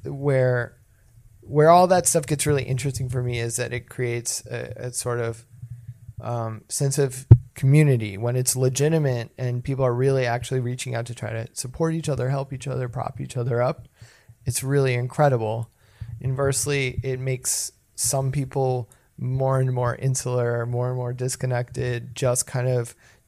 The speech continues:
doing everything for an audience of one, even if it is on the internet. It's really just like a feedback loop. You, like, upload something and you just have, like,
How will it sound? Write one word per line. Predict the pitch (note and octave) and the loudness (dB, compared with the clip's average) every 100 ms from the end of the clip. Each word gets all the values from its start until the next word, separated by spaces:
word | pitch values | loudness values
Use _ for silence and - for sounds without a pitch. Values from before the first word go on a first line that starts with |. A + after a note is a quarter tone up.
| - | -8
doing | C3 C3 B2+ | -2 -2 -2
everything | - C3 C3 C3 C3 C3 | -2 -2 0 -2 -2 -4
for | - B2+ B2 | -2 -2 0
an | |
audience | A2+ F#2+ A#2+ B2 A#2+ A#2+ - | -2 -2 -2 -2 -4 -4 -6
of | A#2+ A#2+ | -6 -6
one, | A#2 B2 C3 A#2+ A#2 A#2+ - _ _ _ | -4 0 0 -2 -4 -8 -10 _ _ _
even | - A#2+ B2 | -6 -2 0
if | A#2+ C3 | 0 8
it | A#2+ | 8
is | B2+ A#2+ | 8 0
on | A2+ A#2+ | -2 -4
the | - | -4
internet. | B2+ B2 A#2 A#2 | -2 -2 -2 -4
It's | A#2 - | -6 -4
really | B2 A#2+ A#2+ | -4 -2 -4
just | A#2+ - | -4 -4
like | A2 A2+ | -4 -4
a | - | -8
feedback | - C#3 C3 G#2 - - | -6 -6 -2 -2 -2 -6
loop. | A#2+ A#2 - | -10 -10 -10
You, | B2 A#2+ A#2+ A#2+ - - - - - - | -8 -4 -2 -4 -6 -12 -20 -20 -20 -8
like, | A#2+ A2+ | -4 -4
upload | - C3 B2+ B2+ B2 | -4 -4 0 0 0
something | - B2 A#2+ A#2+ A#2+ A#2 A#2 - | -2 -2 -2 -4 -2 -4 -8 -8
and | A#2 A2+ A2 A#2+ A#2 - - _ _ _ _ _ - - | -6 -6 -6 -8 -8 -12 -12 _ _ _ _ _ -18 -6
you | C3 B2+ | -2 -2
just | A#2+ B2 | -2 -4
have, | B2+ A2+ A2+ A2+ - _ - | -2 0 -2 -4 -16 _ -6
like, | A#2 G#2+ - | -4 -4 -10